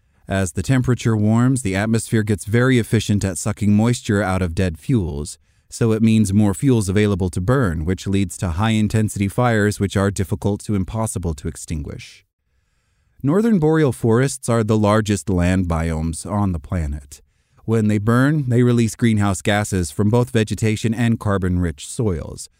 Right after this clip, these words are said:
which the first new paper, released in March, quantified. In fact, burning boreal forests spew between ten and twenty times more carbon than fires in other ecosystems. Typically, the blazes account for ten percent of global fire C O two emissions annually,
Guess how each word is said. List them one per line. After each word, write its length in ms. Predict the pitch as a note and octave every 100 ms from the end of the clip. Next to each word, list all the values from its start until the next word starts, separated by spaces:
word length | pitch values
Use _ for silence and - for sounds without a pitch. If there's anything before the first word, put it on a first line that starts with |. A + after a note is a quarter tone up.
| _ -
which 240 | A2+ -
the 100 | -
first 320 | G2 F#3+ G3 -
new 200 | A#2+ F#2
paper, 420 | F2+ E2 F#2+ A2+
released 560 | C3+ A2 G#2 G#2+ - F#2+
in 100 | F#2
March, 380 | A2 G#2 F#2 -
quantified. 800 | A#2 G#2+ D#2+ E2+ D#2 - - _ _ _ -
In 160 | A#2
fact, 420 | G#2+ C#3+ A#2+ - F2
burning 380 | A#2 E3 E3+
boreal 320 | D3+ D#3+ D#3+ C3+
forests 640 | - F#3+ C#3+ A#2+ - -
spew 380 | - - D3+ C3
between 360 | B2+ - A#2+
ten 300 | A2 D#3+ D#3
and 100 | C3
twenty 280 | B2 E3 D3+
times 340 | C#3 C#3 C3 A#2
more 160 | A2
carbon 400 | - C3+ C3 G2+
than 160 | F#2+ F2+
fires 420 | - F#2+ F#2 F#2
in 120 | F#2+
other 240 | A2 D3 C#3+
ecosystems. 1000 | G#2+ F#2 D#2+ - D#2 - D2 A1+ - _ _ _ _ _ -
Typically, 460 | F3+ F#3+ - C#3+ C3
the 80 |
blazes 440 | A#2 A#2 A#2+ A2 G2+
account 320 | G#2 A#2 A#2
for 140 | -
ten 260 | F#2+ D3+ D3+
percent 460 | C3+ B2 B2+ A#2+ G#2
of 160 | F#2
global 300 | G#2+ G#2 G2
fire 380 | - G#2 G2 F#2+
C 220 | - G2+
O 120 | F2+
two 260 | E2 - D3
emissions 560 | F#2+ F2+ - F2 E2+ E2
annually, 680 | A2 A#2+ E2 D2 B1+ B1+